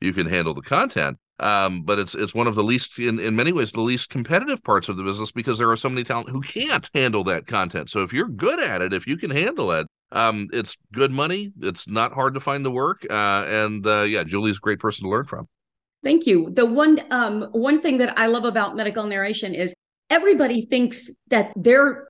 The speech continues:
Speaker 2: voiceover that they need to cast is, like, the hardest thing ever. Okay. Even if it's just deoxyribonucleic acid, which you probably know means D N A. I know you know that, J. Michael, but even if that's all it is,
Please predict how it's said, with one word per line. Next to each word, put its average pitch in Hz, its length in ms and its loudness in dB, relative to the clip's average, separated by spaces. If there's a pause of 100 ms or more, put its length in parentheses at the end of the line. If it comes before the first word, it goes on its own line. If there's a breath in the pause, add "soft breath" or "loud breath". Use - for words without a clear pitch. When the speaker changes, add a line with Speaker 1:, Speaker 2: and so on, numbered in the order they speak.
Speaker 2:
voiceover 220 560 2
that 180 340 0
they 220 140 6
need 247 220 4
to 214 80 -4
cast 175 540 -6
is, 190 240 4
like, 196 200 2
the 190 60 -2
hardest 247 420 2
thing 202 160 2
ever. - 320 -2 (360)
Okay. 190 300 0 (200 loud breath)
Even 311 240 6
if 311 140 4
it's 240 100 -4
just 254 240 0
deoxyribonucleic 214 1300 0
acid, 180 400 -4
which 185 260 -2 (120)
you 214 180 2
probably 226 440 4
know 196 180 4
means 190 320 0
D 202 180 2
N 185 120 4
A. 185 140 2
I 170 100 2
know 190 140 2
you 185 200 -2
know 180 160 0
that, 156 220 -2
J. 175 120 -4
Michael, 156 240 -2
but 202 160 -4 (240)
even 311 260 6
if 311 140 4
that's 254 280 2
all 220 180 4
it 214 80 -2
is, 269 380 2